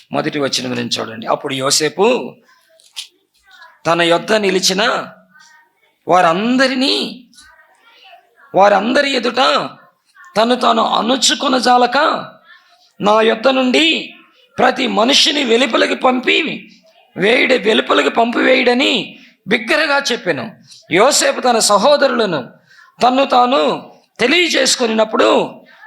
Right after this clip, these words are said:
ఎవరునూ అతని యొద్ద నిలిచి ఉండ లేదు. ఈ వచనం చాలా ముఖ్యం. అప్పుడు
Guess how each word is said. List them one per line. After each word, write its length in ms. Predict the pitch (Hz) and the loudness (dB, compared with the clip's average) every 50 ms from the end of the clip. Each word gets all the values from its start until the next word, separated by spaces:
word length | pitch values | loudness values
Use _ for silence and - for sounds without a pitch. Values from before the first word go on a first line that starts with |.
| - - | -4 0
ఎవరునూ 480 | 170 202 240 277 311 320 320 320 330 302 | 2 2 4 4 4 2 2 2 2 2
అతని 300 | 277 247 - 254 240 240 | 0 0 0 -2 0 0
యొద్ద 200 | 247 247 - 277 | 0 2 2 0
నిలిచి 480 | 262 226 226 247 277 269 - 269 269 | 0 0 0 0 0 0 0 0 0
ఉండ 380 | 254 247 247 - - - - - - - - - | 0 0 2 2 2 2 0 -4 -8 -16 -12 -6
లేదు. 400 | 143 165 185 185 160 - - - - - - _ _ _ _ _ _ - _ _ _ _ _ _ _ _ _ _ - | -2 0 2 0 0 -2 -6 -12 -14 -18 -20 _ _ _ _ _ _ -20 _ _ _ _ _ _ _ _ _ _ -2
ఈ 80 | - 190 | 2 2
వచనం 380 | 196 208 202 - 214 202 196 190 202 | 2 2 2 0 -2 -2 -2 0 0
చాలా 140 | 202 190 190 | 0 0 0
ముఖ్యం. 440 | 190 190 185 190 - 160 127 110 - - - - - _ - | -2 -2 -4 -2 -4 -4 -4 -6 -10 -16 -20 -20 -10 _ -2
అప్పుడు 800 | 214 - - 254 262 - 294 311 302 226 165 131 117 117 180 | 0 0 0 0 2 4 4 6 4 4 2 0 -8 -12 -16